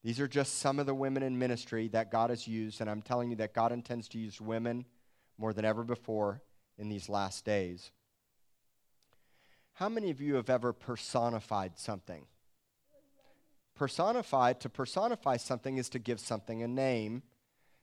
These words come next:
and make it personal. Now, come on, men.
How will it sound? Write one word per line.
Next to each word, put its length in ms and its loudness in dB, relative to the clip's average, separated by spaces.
and 180 2
make 200 2
it 100 -2
personal. 500 -2
Now, 160 2
come 260 0
on, 240 4
men. 360 0